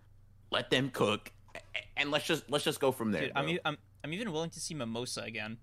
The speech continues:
Speaker 2: Like, that's, that's
Speaker 1: Uh, you're, now, now you're, now you're pushing my buttons. Now you're making
Speaker 2: Mimosa's
Speaker 1: me
Speaker 2: where you
Speaker 1: upset.
Speaker 2: draw the line. That's crazy.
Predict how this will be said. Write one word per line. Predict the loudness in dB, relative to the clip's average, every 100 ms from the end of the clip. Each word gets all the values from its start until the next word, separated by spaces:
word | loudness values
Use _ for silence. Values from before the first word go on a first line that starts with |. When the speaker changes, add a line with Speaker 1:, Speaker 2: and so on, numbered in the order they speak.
| -16 -16
Speaker 2:
Like, | -10 -4
that's, | -4 -6 -6
that's | -2 2
Speaker 1:
Uh, | 4 4 4 4
you're, | 6 4 4
now, | 4 4 6 4 2
now | 4 6 6 6
you're, | 8 6 6
now | 4 4 6
you're | 6 4
pushing | 2 0 0
my | -2
buttons. | -2 -4 -6 -14 -16 -16 -6
Now | -2
you're | 0 0
making | 0
Speaker 2:
Mimosa's | -2 0
Speaker 1:
me |
Speaker 2:
where | 0
you | 0
Speaker 1:
upset. | 2
Speaker 2:
draw | 2
the | 2
line. | -4 -4
That's | -8
crazy. | -4 -4 -4